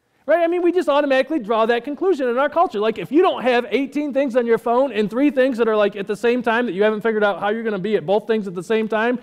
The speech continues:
yet, but you're still fig-, you're, you, you haven't, like, eliminated any of those things from your calendar to do yet, we think that you're pretty awesome. We're like, we're like, "Wow, how do they do all of that? They must be really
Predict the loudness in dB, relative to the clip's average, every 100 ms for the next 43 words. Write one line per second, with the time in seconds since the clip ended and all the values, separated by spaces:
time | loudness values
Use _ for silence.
0 | -12 -10 0 2 0 -6 -2 -2 0 0
1 | 2 -2 -4 -4 -4 -4 -2 2 2 0
2 | -2 -2 -2 -2 2 0 2 0 0 -2
3 | -2 -4 -4 -4 -2 -4 -4 -2 0 -2
4 | -6 -4 -2 -2 -2 -12 -20 -20 -20 _
5 | _ -20 -20 _ _ 2 4 4 2 0
6 | 0 0 0 -2 0 0 -2 -6 -8 -4
7 | -4 -2 -4 -4 -8 -8 -4 -2 -2 -4
8 | -4 -4 -2 0 0 -2 -8 -10 -12 -14
9 | -18 -20 -20 _ 0 0 -2 -4 -12 -4
10 | 2 2 2 -4